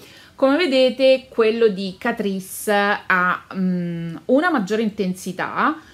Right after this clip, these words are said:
perché una delle caratteristiche dell'Orgasm di Nars è che la cialda è, sebbene burrosa,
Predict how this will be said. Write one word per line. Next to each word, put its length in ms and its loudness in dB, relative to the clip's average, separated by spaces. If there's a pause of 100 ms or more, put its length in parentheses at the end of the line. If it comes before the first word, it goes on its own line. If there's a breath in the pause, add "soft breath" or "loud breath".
(380 loud breath)
perché 840 0
una 220 -2
delle 180 0
caratteristiche 880 -4
dell'Orgasm 840 -2
di 140 -6
Nars 400 -4
è 100 -8
che 100 -8
la 100 -2
cialda 520 -2
è, 200 -4
sebbene 460 -6
burrosa, 580 -2